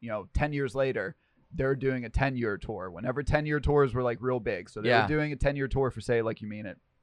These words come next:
Speaker 1: And my sister told me that they were doing it at the Electric Factory in Philly, which is, they're from Philly. And I was like, "We have to go. We have to go." Middle of January, had to go.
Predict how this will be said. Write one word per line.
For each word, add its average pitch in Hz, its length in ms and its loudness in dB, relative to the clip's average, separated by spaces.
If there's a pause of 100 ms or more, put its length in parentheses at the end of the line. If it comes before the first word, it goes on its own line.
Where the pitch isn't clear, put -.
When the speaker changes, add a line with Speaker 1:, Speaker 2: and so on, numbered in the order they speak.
Speaker 1:
And 117 580 -4 (500)
my 113 120 -6
sister 123 280 -6
told 123 240 2
me 117 140 -8
that 107 120 -14
they 113 100 -4
were 110 80 -6
doing 107 180 -10
it 107 40 -12
at 95 80 -16
the 90 80 -18
Electric 123 400 -4
Factory 127 360 -4
in 104 80 -12
Philly, 120 440 -4
which - 220 -14
is, 107 400 -14
they're 107 140 -4
from 165 300 0
Philly. 87 400 -10 (680)
And 123 580 -2 (180)
I 107 60 -8
was 101 120 -10
like, 107 100 -14
"We 113 80 -12
have 107 140 -10
to - 80 -20
go. 143 260 -2 (320)
We 113 80 -6
have 117 100 -2
to - 80 -14
go." 113 200 -2 (140)
Middle 151 440 4
of 151 60 0
January, 120 680 -2 (680)
had 127 280 2
to 139 60 -6
go. 120 460 2